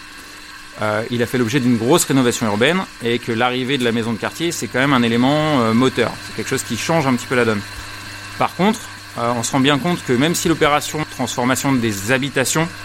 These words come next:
a fonctionné, on a scindé des bars en trois, on a créé des, des, des routes, on a transformé la façon de circuler à l'intérieur du quartier,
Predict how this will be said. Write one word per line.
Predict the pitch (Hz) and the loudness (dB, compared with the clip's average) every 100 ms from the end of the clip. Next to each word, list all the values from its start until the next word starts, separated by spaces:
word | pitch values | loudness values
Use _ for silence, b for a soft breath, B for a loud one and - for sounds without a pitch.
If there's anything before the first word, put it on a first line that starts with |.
| - - | -8 -6
a | |
fonctionné, | - 120 - 147 208 | -2 -2 2 2 4
on | 160 | 2
a | 110 104 107 | 2 2 -2
scindé | - 127 127 131 | 0 2 4 2
des | 120 | 2
bars | 120 135 131 | 4 6 4
en | 107 98 - | 0 -8 -2
trois, | 143 151 151 143 | 4 6 6 4
on | |
a | 110 | 0
créé | - 120 | -4 -4
des, | 107 95 - - - - | -4 -8 -12 -16 -16 -6
des, | 110 107 110 | -2 0 0
des | 104 107 | 0 -2
routes, | 107 131 175 175 - | 0 4 6 6 2
on | 113 | 2
a | 110 104 110 - | 4 2 0 -4
transformé | - 180 - 170 180 | -2 -2 2 2 4
la | 139 | 2
façon | 147 156 | 0 -6
de | |
circuler | 143 147 151 147 | -6 -6 -2 0
à | |
l'intérieur | 123 120 123 | 0 0 0
du | 113 | -2
quartier, | 95 110 - | -4 -6 -2